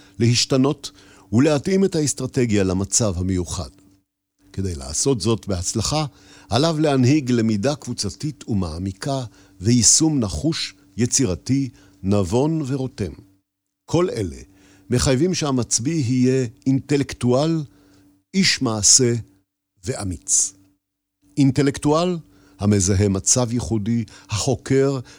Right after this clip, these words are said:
והמפתח ידע ומענה ייחודי. איש מעשה, הרותם את המעורבים ומוציא לפועל.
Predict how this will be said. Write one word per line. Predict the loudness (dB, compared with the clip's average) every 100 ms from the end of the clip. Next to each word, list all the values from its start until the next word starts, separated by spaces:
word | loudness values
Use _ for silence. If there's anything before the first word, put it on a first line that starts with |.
| -4
והמפתח | -2 0 -2 -6 -2 -2 0 0
ידע | 2 2 2 0 0
ומענה | 0 0 2 2
ייחודי. | 2 0 -4 -8 -12 -16 -20 _ _ _ _ _ _ _ 0
איש | 2 4
מעשה, | 2 2 4 4 2 -2 -10 -20 -20 -20 0
הרותם | 2 2 2 2
את | 2 0
המעורבים | 2 2 0 0 2 2 2
ומוציא | 0 0 0 0 2 0
לפועל. | -4 -6 -8